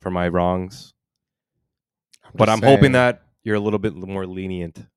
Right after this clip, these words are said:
Speaker 2: But I'm just saying,
Speaker 1: for the
Speaker 2: if,
Speaker 1: next generation.
Speaker 2: uh, if the officer is as pretty as my guy says here, then, I mean, uh, you know, I'll gladly take you out to dinner and we
Speaker 1: Yeah.
Speaker 2: can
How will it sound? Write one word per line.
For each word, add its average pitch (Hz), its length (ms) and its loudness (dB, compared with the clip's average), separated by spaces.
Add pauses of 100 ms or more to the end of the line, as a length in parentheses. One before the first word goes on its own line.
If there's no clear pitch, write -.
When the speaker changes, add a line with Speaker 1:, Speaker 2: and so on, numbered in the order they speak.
(120)
Speaker 2:
But 104 180 -2
I'm 113 160 0
just 113 220 -6
saying, 110 240 -2
Speaker 1:
for 98 40 -2
the 101 60 -2
Speaker 2:
if, 95 60 -2
Speaker 1:
next 92 160 -8
generation. 101 440 -2
Speaker 2:
uh, 98 220 -4
if 92 60 -8
the 104 160 -6
officer 110 400 -6
is 92 80 -8
as 90 80 -16
pretty 101 260 -10
as 92 160 -10
my 92 100 -8
guy 92 220 -6
says 95 340 -10
here, 82 240 -10
then, 80 300 -14
I 76 120 -16
mean, 78 300 -16
uh, 76 180 -16 (140)
you 82 60 -16
know, 82 80 -12
I'll 82 140 -12
gladly 85 400 -12
take - 260 -18
you 78 100 -12
out 80 120 -12
to 80 80 -20
dinner 82 340 -12
and 78 160 -14
we 78 100 -16
Speaker 1:
Yeah. 78 120 -16
Speaker 2:
can 76 140 -20